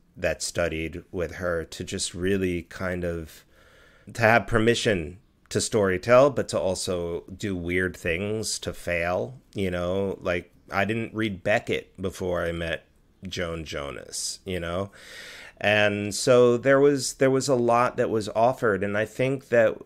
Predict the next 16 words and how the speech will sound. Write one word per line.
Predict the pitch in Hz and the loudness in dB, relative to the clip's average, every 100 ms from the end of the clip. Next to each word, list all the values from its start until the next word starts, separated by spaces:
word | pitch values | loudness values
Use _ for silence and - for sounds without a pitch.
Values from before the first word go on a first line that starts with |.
| - | -4
you | 117 | 0
know, | 107 101 | 2 0
this | 104 104 | -2 -4
is | 110 | -6
one | 98 110 | -2 0
of | 110 | 0
the | 101 | 0
reasons | 92 95 104 98 98 87 | 0 -2 -4 -4 -6 -4
why | 95 92 | -2 -2
it's | 90 - | -2 -4
increasingly | 98 - - 113 110 - 110 101 92 92 | -6 -8 -6 -4 -2 -2 -4 -2 -2 -2
more | 90 87 90 | -2 -2 -2
important, | 87 82 - 104 - 90 82 | -4 -6 -2 0 0 -4 -10
you | - 95 | -6 -4
know, | 87 85 | -4 -6
to, | - 107 95 90 87 | -6 -4 -2 -2 -4